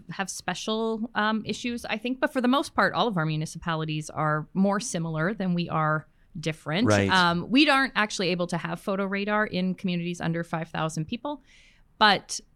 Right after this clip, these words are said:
Speaker 1: in Kalmar, the fine revenue change, um, does actually make a big difference to us. We have Highway thirty-nine running right through our town. It's, we actually have two highways, Highway thirty-nine and Highway seven ninety-five connect right in the middle.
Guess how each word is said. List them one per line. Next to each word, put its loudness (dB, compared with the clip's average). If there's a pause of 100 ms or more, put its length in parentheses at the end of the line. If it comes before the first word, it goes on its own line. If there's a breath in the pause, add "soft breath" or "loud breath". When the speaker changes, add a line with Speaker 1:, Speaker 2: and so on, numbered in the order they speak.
Speaker 1:
in 0
Kalmar, 2
the -2
fine 2
revenue 4
change, 0
um, -2
does 4
actually -2
make -2
a -2
big -2
difference -4
to -4
us. -6
We 0
have 0
Highway -2
thirty-nine -2
running -2
right -4
through -4
our -4
town. 0
It's, -4 (300 soft breath)
we 2
actually 2
have -4
two 2
highways, 0
Highway -2
thirty-nine -2
and -2
Highway -2
seven -6
ninety-five -2
connect -6
right -2
in 0
the 0
middle. -2